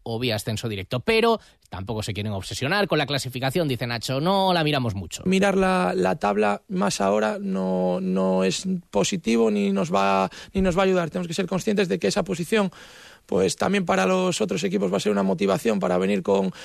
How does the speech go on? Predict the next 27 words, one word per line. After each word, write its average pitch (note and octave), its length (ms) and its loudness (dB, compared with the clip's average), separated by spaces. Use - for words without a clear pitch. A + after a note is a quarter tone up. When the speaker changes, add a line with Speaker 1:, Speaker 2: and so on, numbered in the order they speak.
Speaker 2:
con G2 160 0
un G2+ 120 0
extra G#2+ 300 0
de G2 80 4
ganas G#2+ 340 0
a, F#2+ 300 2
a - 140 0
ganarnos G3+ 500 0
en, G3+ 480 -2
en G#3 160 0
el G3+ 100 2
Molinón, A3+ 500 2
que G#3+ 60 2
al G3 100 0
final G3 220 -2
tampoco - 320 -2
ha - 20 2
ganado G2+ 280 0
nadie, B2 320 2
para G2+ 180 2
los - 140 2
rivales - 320 2
es G#3 120 -4
un, G#3 280 -2
es G#3+ 160 -2
un G#3 100 0
reto. B3+ 340 2